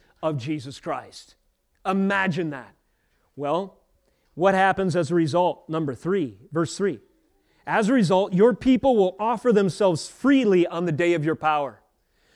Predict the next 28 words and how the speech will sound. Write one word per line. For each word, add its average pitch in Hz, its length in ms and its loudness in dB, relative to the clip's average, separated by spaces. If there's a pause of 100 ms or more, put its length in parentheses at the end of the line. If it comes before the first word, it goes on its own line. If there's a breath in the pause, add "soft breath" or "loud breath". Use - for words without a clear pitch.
(240 soft breath)
When 220 420 2
the 180 120 2
people 277 340 4
of 208 140 4
God 220 260 4
realize 160 720 0 (180 soft breath)
how 202 180 0
they 196 180 2
have 226 160 4
been 220 160 2
transformed 208 680 -2
by 190 100 2
the 165 120 0
gospel, 185 640 0 (420 soft breath)
they 190 240 6
race 202 480 4
each 254 240 2
other 214 240 2
to 208 140 -4
the 190 100 0
recruiting 220 540 -2
stations 170 760 -4 (220 soft breath)
for 220 260 4
the 185 100 4
kingdom 220 420 -4
of 160 120 -4
God's 170 360 -2
great 165 280 -2